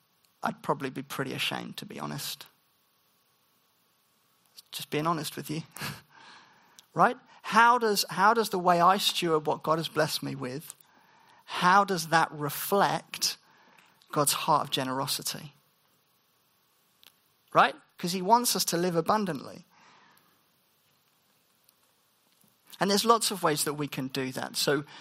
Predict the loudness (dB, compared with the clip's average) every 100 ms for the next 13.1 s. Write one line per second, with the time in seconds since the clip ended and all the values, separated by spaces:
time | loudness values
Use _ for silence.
0 | -20 -20 -2 0 0 -2 -12 _ _ _
1 | _ _ _ 2 2 -2 0 2 4 2
2 | 4 4 4 0 -2 -2 -2 -2 -2 2
3 | 2 2 0 0 4 4 2 -4 -6 -6
4 | 0 2 2 2 0 0 -2 -4 -2 -6
5 | 0 0 0 -4 -4 -2 -2 -4 _ _
6 | -20 -20 -20 -4 -2 0 2 2 4 4
7 | 4 0 -2 2 2 2 -2 0 0 0
8 | -4 -4 2 2 0 -6 0 0 0 0
9 | 0 -2 -6 -6 0 0 0 -8 -10 -6
10 | -4 -2 0 2 2 -2 -4 -8 -6 0
11 | 2 0 -8 -14 -6 -4 0 -2 -2 -4
12 | -4 -2 0 0 0 -4 -4 2 2 2